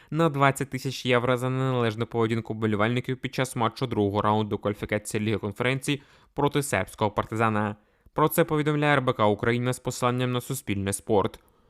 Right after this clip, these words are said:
У документі вказано, що причиною накладання санкцій стали расистські вигуки з боку українських фанатів, спрямовані на футболістів команди з Белграда.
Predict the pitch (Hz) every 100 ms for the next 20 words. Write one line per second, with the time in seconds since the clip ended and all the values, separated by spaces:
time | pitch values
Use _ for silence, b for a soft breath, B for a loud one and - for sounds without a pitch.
0 | b - 123 120 123 117 123 - 135 120
1 | 117 - 117 110 - 120 113 110 113 110
2 | 107 - 131 131 143 - 131 131 127 -
3 | 113 - 113 110 120 117 113 B B B
4 | 123 131 117 127 120 117 104 - 110 -
5 | 113 107 107 110 - b b - - 156
6 | 165 170 165 160 156 156 151 135 135 143
7 | - 113 98 98 101 107 104 101 98 101